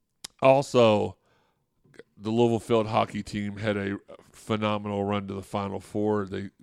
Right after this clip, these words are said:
they s-, got stopped just short, two to one in the shootout, and North Carolina won it again for the fourteen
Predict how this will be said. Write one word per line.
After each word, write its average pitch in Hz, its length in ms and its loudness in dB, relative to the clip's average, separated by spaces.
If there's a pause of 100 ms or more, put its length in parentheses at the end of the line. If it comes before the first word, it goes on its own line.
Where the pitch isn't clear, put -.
(160)
they 156 160 -6
s-, - 160 -14 (220)
got 104 200 -6
stopped 104 480 -6
just - 440 -8 (400)
short, - 420 -4
two 151 160 0
to 151 80 0
one 127 220 -2
in 107 100 -10
the 101 80 -10
shootout, 131 680 -2 (880)
and 95 600 -10 (200)
North 104 400 0
Carolina 107 800 -2
won 110 340 -4
it 113 80 -4
again 107 320 -6
for 104 160 -6
the 95 200 -8
fourteen 113 840 -8